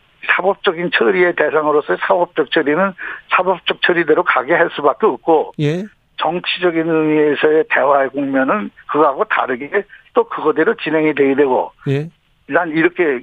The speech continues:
Speaker 1: 그 이분-, 이분법으로 구별해야 된다고 생각하거든요. 그걸 핑계로 해서 양쪽 다 서로 안 만나려고 그러면 안 된다. 정치는 정치고
Speaker 2: 네.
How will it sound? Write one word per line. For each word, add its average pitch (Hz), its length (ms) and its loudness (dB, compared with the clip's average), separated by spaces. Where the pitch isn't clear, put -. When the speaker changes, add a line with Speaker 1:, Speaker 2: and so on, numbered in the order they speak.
Speaker 1:
그 147 140 0
이분-, 160 360 -4
이분법으로 170 800 0
구별해야 170 480 0
된다고 139 440 0
생각하거든요. 127 520 -2
그걸 160 300 0
핑계로 151 500 0
해서 143 220 0
양쪽 143 440 0
다 151 160 2
서로 147 200 2
안 127 140 -2
만나려고 135 560 0
그러면 131 260 0
안 123 100 -6
된다. 131 300 0
정치는 135 320 -4
정치고 147 600 0
Speaker 2:
네. - 60 -20